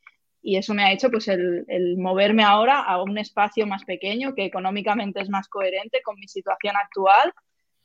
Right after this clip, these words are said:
y, y que me permite el tener esta libertad de poder irme a viajar, que es lo que tiene sentido para mí ahora.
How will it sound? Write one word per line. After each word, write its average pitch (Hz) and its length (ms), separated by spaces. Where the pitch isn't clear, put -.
y, 214 440
y 208 60
que 214 140
me 202 120
permite 202 640
el 185 380
tener 196 240
esta 214 220
libertad 220 480
de 214 200
poder 196 500
irme 220 560
a 180 100
viajar, 196 520
que 190 200
es 208 80
lo 233 100
que 233 100
tiene 220 220
sentido 190 400
para 180 220
mí 170 120
ahora. 190 400